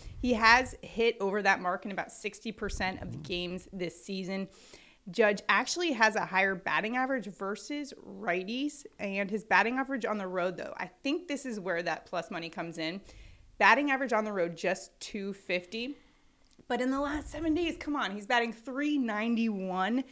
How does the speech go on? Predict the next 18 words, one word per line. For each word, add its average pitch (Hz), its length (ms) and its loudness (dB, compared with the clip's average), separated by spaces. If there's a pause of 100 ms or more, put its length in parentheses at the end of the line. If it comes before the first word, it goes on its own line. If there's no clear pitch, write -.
(300)
Ross 220 420 4
Stripling, 269 480 2
yeah, 208 400 6
he's 196 220 -6
been 190 160 -4
good 269 200 0
this 285 240 -2
year. 277 180 0
He's 240 180 -4
fared 175 200 -4
much 170 220 -10
better 156 220 -4
at 170 100 -2
home, 262 300 0
but 226 80 2
I 202 100 4
just - 400 -6
cannot 196 580 -2